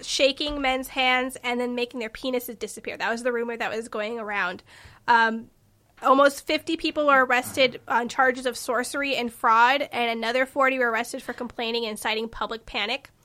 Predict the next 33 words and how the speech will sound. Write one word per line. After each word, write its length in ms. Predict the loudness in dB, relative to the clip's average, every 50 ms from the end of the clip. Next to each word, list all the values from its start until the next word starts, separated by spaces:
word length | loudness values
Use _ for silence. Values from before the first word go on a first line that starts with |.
| _ _ _ _ _ _ -20 -20 -20 -4 _ 4
Um, 240 | 6 6 6 4
one 260 | 4 4 4 4 4 2
victim 400 | 0 -2 0 2 2 2 2 0
told 240 | -2 0 0 2 2
a 40 | 0
British 340 | 0 -2 -2 -2 -2 -4 -6
newspaper, 460 | -8 -8 -6 -4 -4 -4 -4 -4 -6
and 200 | -8 -8 -6 -6
this 120 | -6 -6 -6
is 100 | -6 -10
the 80 | -10 -8
quote, 340 | -6 -2 -2 -2 -2 -4 -8 _ -20 -20 _ _ _ _ _ _
"While 260 | 6 8 8 8 8
he 140 | 6 4 0
was 120 | 2 2
at 140 | 2 2 2
the 80 | 2 2
market, 380 | 2 2 2 2 0 -2 -4
a 40 | -2
man 280 | -2 0 2 2 0 0
approached 500 | -4 -4 0 0 0 0 0 -4 -10 -6
him, 300 | -6 -6 -6 -6 -8 -4
gave 220 | 0 2 2 2 2
him 120 | 2 0 0
a 60 | -2
comb, 380 | -2 0 2 2 2 2 2
and 140 | 0 -2 0
asked 260 | 0 0 0 0 -4
him 60 | -10 -10
to 60 | -10
comb 260 | -6 -4 -4 -2 -2
his 140 | -4 -8 -4
hair. 360 | -2 0 2 2 2 0 -4